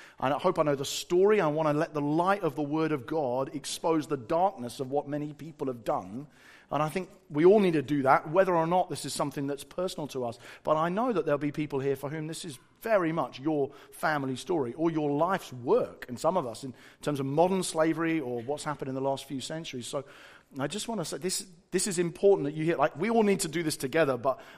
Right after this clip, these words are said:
I'm not claiming that I know what it's like to have been in that sort of position myself. I simply don't.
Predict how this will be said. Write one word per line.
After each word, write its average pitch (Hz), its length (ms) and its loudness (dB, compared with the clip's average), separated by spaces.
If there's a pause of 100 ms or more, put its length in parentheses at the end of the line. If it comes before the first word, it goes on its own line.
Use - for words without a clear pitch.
(120)
I'm 151 260 4
not 165 220 2
claiming 147 300 0
that 139 100 2
I 135 80 0
know 151 320 4
what 147 180 4
it's 135 200 -4
like 143 400 -2
to 139 180 -2
have 127 260 -2
been 165 320 -2 (240)
in 139 160 -2
that 135 160 0
sort 139 160 -2
of 135 60 -6
position 127 340 -8
myself. 117 420 -4
I 113 60 -10
simply 117 280 -12
don't. 110 280 -8